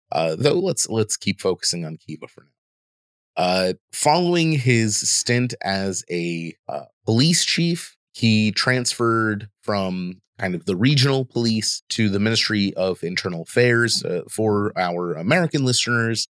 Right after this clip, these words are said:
in, uh, many parliamentary com-, uh, countries,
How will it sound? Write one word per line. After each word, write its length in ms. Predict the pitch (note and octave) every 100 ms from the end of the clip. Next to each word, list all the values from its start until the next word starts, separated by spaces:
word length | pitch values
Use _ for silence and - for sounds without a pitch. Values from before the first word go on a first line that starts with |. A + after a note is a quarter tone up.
| _ _ _
in, 260 | A#2 A#2 A2+
uh, 180 | G#2+ A#2
many 480 | G2+ A2+ A#2+ B2 A#2+
parliamentary 600 | - A2 G#2 C3+ - B2+
com-, 240 | A#2+ A#2 -
uh, 220 | E2 G2+ G2
countries, 640 | A#2 A2+ A2+ G#2+ G#2 -